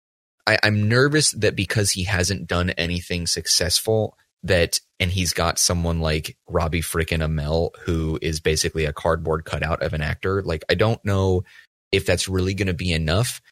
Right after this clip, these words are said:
I mean, sure. I mean, granted, the bar is very, very low, 'cause Paul W S Anderson, he made, he didn't really respect the fans, nor did he, does he respect the audience. He just figures we're all dumb and we're gonna forget everything from movie to movie and retcon everything and just change it just so he can move the,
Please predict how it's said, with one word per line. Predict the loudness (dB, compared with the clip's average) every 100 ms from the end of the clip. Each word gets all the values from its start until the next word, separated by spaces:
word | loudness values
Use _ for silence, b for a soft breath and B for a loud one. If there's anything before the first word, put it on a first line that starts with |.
| _ b
I | 0
mean, | 2 4
sure. | 4 4 2
I |
mean, | 2 2
granted, | 2 2 0
the | 2
bar | 4 4
is | 4
very, | 4 6
very | 4 2
low, | 0 -2 -4
'cause | -2 0
Paul | 2 2
W | 4 4
S | 2
Anderson, | 2 0 2 0 0
he | 0 2
made, | 4 4 -2 B B _ _
he | 2
didn't | 4 4
really | 4 4
respect | 2 4 2 0
the | 0
fans, | 2 2 2 2
nor | 2
did | 2 2
he, | -2 -2
does | 0 0
he | 0
respect | 0 0 -2
the | -2 0
audience. | 2 2 2 0
He | 0
just | 0 0
figures | 0 2 2 2
we're | 2 4
all | 2
dumb | 2 2
and | 0 0
we're |
gonna | 0 0
forget | 0 -2 0
everything | 0 0 -2 -4
from | -4 -4
movie | -2 -2
to |
movie | -2 -2 0 -2 -4 B B
and | 0
retcon | 2 2 0 0 0
everything | 0 0 0 0
and | 0
just | 0 0
change | 0 2
it | 0
just | 2 2
so | 2
he | 2
can | 0 0
move | 0 0 2
the, | 2 2